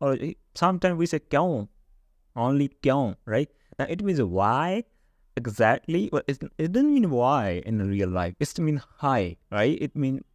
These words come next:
"Yeah, hey, man, what's up?" Something like that. It's mean, "What's up?" Like,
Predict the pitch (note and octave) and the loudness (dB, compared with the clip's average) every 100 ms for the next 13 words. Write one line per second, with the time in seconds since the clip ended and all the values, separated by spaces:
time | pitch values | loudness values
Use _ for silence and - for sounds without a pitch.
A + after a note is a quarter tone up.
0 | - F3+ F3 D3+ E3 G3 G#3+ G#3+ G3+ G3 | -4 0 2 0 -2 -2 0 0 0 -2
1 | - F#3 - - C3+ B2 A2 F#2 E2 - | 0 -2 -2 -4 -2 -2 -2 -2 -6 -6
2 | D3+ C3 B2 D#3 C#3 G2+ - - F#2 | -4 -4 -2 -4 -4 -6 -6 -6 -6